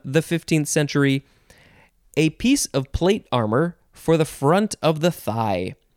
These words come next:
And then it says to see the armor illustration, which I did go look at, and I saw the word quiz.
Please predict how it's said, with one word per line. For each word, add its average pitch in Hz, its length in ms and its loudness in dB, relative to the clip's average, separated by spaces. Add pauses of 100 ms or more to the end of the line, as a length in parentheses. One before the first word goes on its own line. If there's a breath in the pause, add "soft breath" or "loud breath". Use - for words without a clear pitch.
(280 soft breath)
And 185 140 0
then 196 120 2
it 185 120 -2
says 190 220 0
to 190 140 0
see 190 380 0
the 185 220 2
armor 190 360 2
illustration, 117 760 -2
which 143 220 -2 (220)
I 147 140 -2
did 147 380 -2
go 156 180 2
look 151 260 -2
at, 117 180 0
and 127 140 -2
I 135 60 0
saw 135 260 -2
the 139 120 0
word 139 220 -2
quiz. - 520 -4